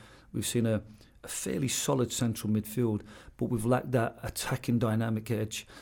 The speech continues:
from the attacking midfield because we've lost Jimmy from that role and Matthew Warburton, who was on, you know, a, a works break,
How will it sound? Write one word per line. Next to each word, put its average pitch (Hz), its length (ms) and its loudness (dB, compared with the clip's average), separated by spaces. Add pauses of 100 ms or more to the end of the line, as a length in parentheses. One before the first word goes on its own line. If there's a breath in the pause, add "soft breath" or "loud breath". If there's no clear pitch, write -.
from - 180 -2
the 113 60 4
attacking 113 400 0
midfield 110 440 2
because - 460 -2
we've 113 140 2
lost 113 260 2
Jimmy 131 240 6
from 110 200 2
that 104 200 2
role 107 240 2
and 104 160 2
Matthew 117 300 -2
Warburton, 113 460 0
who 107 80 0
was 107 120 -2
on, 110 220 2 (500 loud breath)
you 120 80 0
know, 107 540 0
a, 117 60 -2
a - 20 0
works 117 340 2
break, - 380 -2